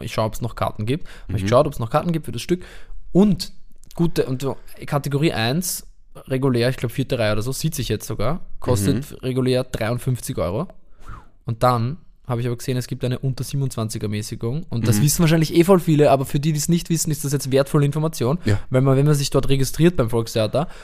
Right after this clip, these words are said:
Speaker 1: dann hat man, ähm, die Möglichkeit, wenn man unter siebenundzwanzig ist, diese Ermäßigung anzuwählen.
Speaker 2: Ja.
Speaker 1: Und auf einmal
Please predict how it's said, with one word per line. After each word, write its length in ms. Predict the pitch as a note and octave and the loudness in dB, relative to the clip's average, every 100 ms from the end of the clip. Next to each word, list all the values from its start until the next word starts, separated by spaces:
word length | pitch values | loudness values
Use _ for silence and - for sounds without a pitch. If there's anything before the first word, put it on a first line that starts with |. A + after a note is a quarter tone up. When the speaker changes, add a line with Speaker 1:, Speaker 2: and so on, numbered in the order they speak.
| - - | -6 4
Speaker 1:
dann 320 | B2 D#3 F3+ | 4 4 2
hat 280 | C3+ C#3 - | 4 4 4
man, 320 | D3+ C#3+ C#3+ - - - - - | 4 4 2 -2 -8 -12 -4 4
ähm, 380 | C3+ B2+ B2+ | 6 6 2
die 80 | B2+ | 0
Möglichkeit, 560 | B2+ B2 - C#3 C#3+ C3+ | -2 -2 0 0 0 0
wenn 100 | A#2+ | -2
man 100 | A#2+ | -2
unter 120 | A#2 | -2
siebenundzwanzig 480 | A#2 A#2 A#2 A#2 B2 | -2 -2 -2 -4 -4
ist, 180 | C3+ - | -6 -4
diese 380 | B2+ B2+ B2 - - - | -2 0 -2 -6 -14 -6
Ermäßigung 580 | A#2+ A#2+ A#2+ - A#2+ A#2+ | -2 -2 -2 -2 -2 -2
anzuwählen. 880 | B2 D3+ - C#3+ A#2+ A2 G2+ G2+ G#2+ - | -2 -4 -2 -2 0 0 0 -2 -4 -2
Speaker 2:
Ja. 260 | G#2 A2 - - | -2 -2 -6 -8
Speaker 1:
Und 140 | - C3 | -2 0
auf 120 | - - | 0 0
einmal 520 | C#3 D3+ D3 F#3+ | 4 6 6 4